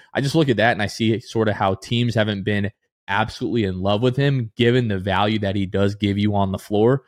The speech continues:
So I have questions there. Uh, but then the next piece of that is, like, look, if the Magic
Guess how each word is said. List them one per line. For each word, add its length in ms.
So 140
I 80
have 240
questions 560
there. 380
Uh, 200
but 80
then 320
the 140
next 320
piece 240
of 60
that 140
is, 80
like, 200
look, 240
if 180
the 80
Magic 400